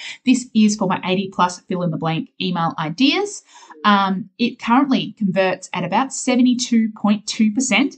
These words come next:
as of the last time I checked. So that's the conversion rate for cold traffic that comes from ads. So these are people that haven't even heard of me before. So that is a really amazing conversion rate, even though it isn't a perfectly designed page. You'll see there's an image on there where my legs are chopped off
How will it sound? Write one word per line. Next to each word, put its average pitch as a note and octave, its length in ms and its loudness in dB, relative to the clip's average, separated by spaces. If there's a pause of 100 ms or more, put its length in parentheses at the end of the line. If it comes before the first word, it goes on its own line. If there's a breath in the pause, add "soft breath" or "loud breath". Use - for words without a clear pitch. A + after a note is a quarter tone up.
as F#3+ 160 0
of F#3 100 -6
the F#3+ 60 -6
last F3 320 0
time F3 200 -2
I E3+ 120 -6
checked. G#3 420 -6 (240 soft breath)
So F#3+ 160 -4
that's G3+ 220 -2
the C4+ 80 -4
conversion G3+ 400 2
rate F3 260 -8
for F3+ 140 -10
cold G#3 680 0
traffic D#4+ 400 -4
that - 140 -8
comes F#3 200 -4
from E3+ 260 -8
ads. E3+ 300 0
So F#3 200 0
these A#3 180 2
are A#3 60 2
people G#3+ 220 2
that F#3 100 0
haven't - 180 -4
even D#3+ 220 -6
heard F3 180 -6
of F#3+ 80 -4
me A3 140 4
before. A3+ 400 0
So F#3 180 -4
that A#3 180 -2
is B3+ 140 2
a G#3 100 0
really F3 440 -4
amazing D#3+ 400 -8
conversion G#3 340 -2
rate, C4+ 220 4 (600 loud breath)
even B3 220 4
though A#3 120 4
it A3 100 -6
isn't G#3 200 -2
a - 60 -6
perfectly F3 340 -6
designed D#3+ 300 -6
page. C#3+ 220 -10
You'll A#3 120 2
see A3+ 260 0
there's F3 200 -6
an - 80 -8
image B3+ 400 2
on A3+ 140 4
there G#3+ 420 0
where F#3 500 -4
my F3 140 0
legs A#3 380 2
are A3+ 140 -6
chopped - 320 -4
off A#3+ 300 -2